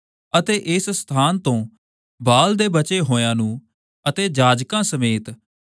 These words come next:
ਦੇਵਤਿਆਂ ਦੇ ਪੁਜਾਰੀਆਂ ਦੇ ਨਾਮ ਨੂੰ ਨਾਸ ਕਰ ਦਿਆਂਗਾ। ਉਹਨਾਂ ਨੂੰ ਵੀ, ਜੋ ਆਪਣੇ ਘਰਾਂ ਦੀਆਂ ਛੱਤਾਂ ਉੱਤੇ ਆਕਾਸ਼ ਦੀ ਸੈਨਾ ਅੱਗੇ ਮੱਥਾ ਟੇਕਦੇ ਹਨ, ਜੋ ਯਹੋਵਾ ਅੱਗੇ ਮੱਥਾ ਟੇਕਦੇ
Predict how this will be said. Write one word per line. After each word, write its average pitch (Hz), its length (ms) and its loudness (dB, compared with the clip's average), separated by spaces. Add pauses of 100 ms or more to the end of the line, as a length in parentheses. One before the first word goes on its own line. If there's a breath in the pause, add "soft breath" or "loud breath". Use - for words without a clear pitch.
(100)
ਦੇਵਤਿਆਂ 147 520 0
ਦੇ 214 140 0
ਪੁਜਾਰੀਆਂ 139 640 0
ਦੇ 196 140 0
ਨਾਮ 143 320 2
ਨੂੰ 185 180 -2
ਨਾਸ 135 280 0
ਕਰ 156 180 0
ਦਿਆਂਗਾ। 131 460 0 (440)
ਉਹਨਾਂ 214 320 0
ਨੂੰ 170 160 2
ਵੀ, 113 300 -2 (440)
ਜੋ 170 240 -2
ਆਪਣੇ 190 380 0
ਘਰਾਂ 139 340 0
ਦੀਆਂ 185 220 -4
ਛੱਤਾਂ 175 380 -2
ਉੱਤੇ 165 400 -4
ਆਕਾਸ਼ 135 460 2
ਦੀ 190 160 -6
ਸੈਨਾ 156 420 0
ਅੱਗੇ 143 200 -4
ਮੱਥਾ 156 360 0
ਟੇਕਦੇ 160 460 -2
ਹਨ, 110 260 -2 (480)
ਜੋ 143 140 0
ਯਹੋਵਾ 151 580 2
ਅੱਗੇ 160 220 -2
ਮੱਥਾ 160 360 0
ਟੇਕਦੇ 120 540 -2